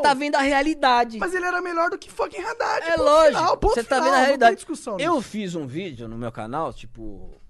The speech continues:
Speaker 1: é... a gente tá falando de anime, agora veio o Bolsonaro, né? Mas não tem problema.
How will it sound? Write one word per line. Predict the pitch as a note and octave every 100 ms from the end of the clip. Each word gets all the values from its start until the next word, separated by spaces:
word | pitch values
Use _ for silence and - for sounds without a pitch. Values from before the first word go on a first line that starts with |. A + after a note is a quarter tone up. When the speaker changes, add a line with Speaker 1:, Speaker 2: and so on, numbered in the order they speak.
| F2+
Speaker 1:
é... | F2+ F2 E2 D#2 - - _ _ _ _
a |
gente | F2
tá | -
falando | - A#2
de | B2
anime, | A2 G#2+ C#3
agora | B2+ B2+
veio | C3+
o | A2
Bolsonaro, | A#2+ - F#2 E2
né? | E2+
Mas | F#2+
não |
tem | G2 B2
problema. | A2 E2+